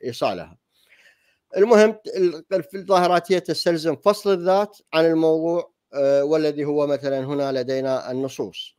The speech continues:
فصل الذات يعني معنى آخر تخلي عن المشاعر وإصدار أي أحكام قيمية،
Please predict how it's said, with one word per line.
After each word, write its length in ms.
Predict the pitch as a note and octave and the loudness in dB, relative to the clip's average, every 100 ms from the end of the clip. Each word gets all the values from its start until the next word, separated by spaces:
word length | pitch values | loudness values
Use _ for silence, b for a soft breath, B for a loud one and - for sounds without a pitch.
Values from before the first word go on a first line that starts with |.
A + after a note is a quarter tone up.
| - | -6
فصل 240 | E3 E3+ | -4 -4
الذات 380 | D#3 D3 E3 E3+ | -4 2 2 0
يعني 320 | D3 C#3 D3 | -4 -2 -2
معنى 340 | D#3 C3+ A#2+ B2+ | -4 -4 -4 -4
آخر 320 | B2+ B2 C3+ B2+ | -4 -6 -8 -10
تخلي 340 | - - C3 C3 | -14 -8 -6 -4
عن 140 | A#2+ | -4
المشاعر 560 | A#2 A#2+ - B2 A#2 A#2 - | -6 -8 -6 -4 -4 -6 -10
وإصدار 1000 | A#2 B2+ B2 A#2+ G#2+ - A#2+ A#2 C3 B2+ - | -4 -2 -2 -4 -8 -12 -14 -4 -2 -2 -2
أي 220 | C3 C3 | -4 -4
أحكام 500 | A#2 _ A#2+ A#2+ A#2 - - | -6 _ -8 -6 -8 -12 -8
قيمية، 640 | B2+ A#2+ A#2+ A#2+ A2+ A#2+ | -2 -2 -2 -4 -4 -8